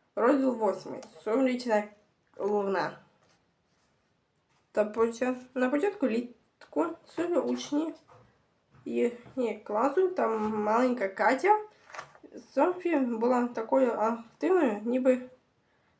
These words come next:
її ніхто током вдарив, чи її якісь батарейки її вона з'їла. Ла-, а на ніч вона почула почув якийсь шурхіт.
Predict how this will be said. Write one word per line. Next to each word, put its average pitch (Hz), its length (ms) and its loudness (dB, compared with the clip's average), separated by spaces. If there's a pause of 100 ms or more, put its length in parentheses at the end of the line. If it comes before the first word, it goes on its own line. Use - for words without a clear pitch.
(160)
її 254 260 2
ніхто 233 440 -2 (440)
током 226 320 -4
вдарив, 190 400 2
чи 233 80 -4
її 233 400 -2 (100)
якісь 226 260 -8
батарейки 254 500 0
її 196 400 -4 (460)
вона 196 280 2
з'їла. 180 480 -4 (2250)
Ла-, 190 260 2 (220)
а 226 160 4
на 226 300 2
ніч 196 580 0 (160)
вона 247 320 2
почула 269 400 -2 (920)
почув 277 180 2
якийсь 302 340 0
шурхіт. - 1080 -8